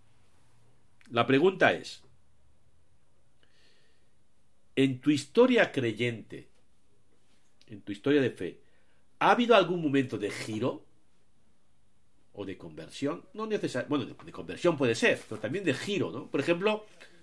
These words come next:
Pablo tuvo dos momentos de giro brutales. Uno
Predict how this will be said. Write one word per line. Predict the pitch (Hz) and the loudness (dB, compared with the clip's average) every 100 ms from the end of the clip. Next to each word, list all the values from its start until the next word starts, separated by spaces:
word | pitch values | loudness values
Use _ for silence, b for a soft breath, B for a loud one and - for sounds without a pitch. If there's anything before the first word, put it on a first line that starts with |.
| B - | B 2
Pablo | 135 143 170 | 4 4 2
tuvo | 185 185 | 2 2
dos | 131 139 139 - - | 4 4 2 0 -12
momentos | 110 123 123 110 | -6 -4 -4 -4
de | 98 95 | -6 -8
giro | - 113 95 82 - | -8 -6 -4 -6 -12
brutales. | 92 92 190 175 87 73 - - | -16 -2 2 2 0 -14 -20 -10
Uno | 135 135 143 - | -4 0 0 -2